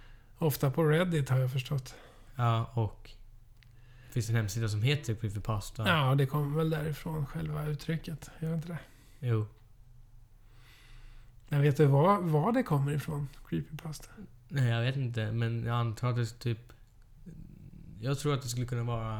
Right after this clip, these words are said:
Speaker 2: en person som heter så, men
Speaker 1: Ja.
Speaker 2: eller så är det creepy som är k-, läskigt eller någonting.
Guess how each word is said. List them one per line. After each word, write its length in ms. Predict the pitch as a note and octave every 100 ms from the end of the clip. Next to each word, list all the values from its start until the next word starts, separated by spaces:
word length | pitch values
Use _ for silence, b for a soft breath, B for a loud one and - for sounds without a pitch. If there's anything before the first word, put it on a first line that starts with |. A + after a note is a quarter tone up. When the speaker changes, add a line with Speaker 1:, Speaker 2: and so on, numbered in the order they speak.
| G#2+
Speaker 2:
en 120 | G#2
person 380 | G#2 G#2 B2+ A#2
som 140 | -
heter 120 | G#2+ -
så, 100 | A2+ A#2+
men 260 | A2+ G#2+ - b
Speaker 1:
Ja. 320 | F3+ F3 E3 D3+ D3+
Speaker 2:
eller 240 | - B2+ A#2+
så 140 | A#2
är 160 | A#2+ A#2
det 320 | A2 A2 G#2+ -
creepy 500 | - A#2+ A#2 A#2 G#2+
som 180 | A2+ A2
är 60 |
k-, 160 | G#2 - A#2+ A#2 - - - -
läskigt 640 | A#2+ A#2+ - C3 A#2+ - A#2+
eller 180 | A2
någonting. 300 | G#2 G#2 G#2+